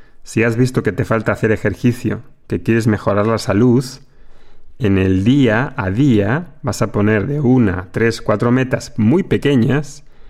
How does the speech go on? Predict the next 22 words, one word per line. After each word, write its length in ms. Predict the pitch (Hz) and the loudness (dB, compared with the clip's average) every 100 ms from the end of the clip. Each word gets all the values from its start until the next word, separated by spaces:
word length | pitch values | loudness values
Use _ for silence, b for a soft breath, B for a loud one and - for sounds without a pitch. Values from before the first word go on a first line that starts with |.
| b b - | b b -6
que 120 | 98 | -2
te 120 | 107 | -2
permitan 540 | 95 180 120 131 123 | 0 0 2 2 0
cumplirlas 960 | 110 104 95 107 151 143 110 147 - - b b b 123 | 2 2 2 2 2 2 2 0 -6 -18 b b b -4
y 60 | |
en 80 | 123 | -2
las 180 | 101 - | -2 -2
que 120 | 104 | -2
vas 220 | 107 - | 0 -2
a 40 | 120 | -2
hacer 340 | 120 117 - | -2 -4 -4
algo 640 | 123 123 123 107 139 - b b b - | -2 0 2 2 0 -4 b b b -6
para 300 | 104 95 95 | -2 0 2
ir 380 | 117 135 - - | 2 2 0 -4
avanzando, 1000 | 110 95 95 - 120 123 113 120 135 - - | -2 0 0 -2 0 2 2 2 -2 -8 -2
construyendo 720 | 107 90 - 101 107 117 113 | -2 0 -2 2 4 4 2
el 120 | 110 | 0
camino 580 | 113 117 127 117 123 139 B B B | 2 2 4 4 2 -2 B B B
hacia 320 | - 101 - 95 | -6 -2 0 2
la 120 | 95 | 2
meta 260 | 104 95 | 2 2
mayor. 500 | 110 95 95 101 - | 2 2 2 0 -2